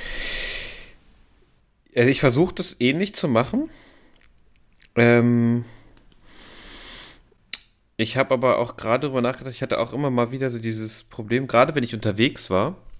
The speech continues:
aber auch so, dass ich meine E-Mails gecheckt hab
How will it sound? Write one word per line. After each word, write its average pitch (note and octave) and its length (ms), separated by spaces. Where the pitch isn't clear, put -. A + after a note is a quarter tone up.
aber G#2 220
auch C3 320
so, C3 440
dass G2+ 120
ich A2+ 140
meine A2 160
E-Mails D3 320
gecheckt - 400
hab - 180